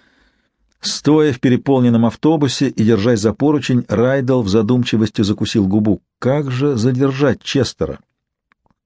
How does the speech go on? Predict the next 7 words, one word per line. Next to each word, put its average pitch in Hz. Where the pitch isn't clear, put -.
Очень 196
просто. 160
Предупредить, 175
что -
если 156
он 156
уедет, 170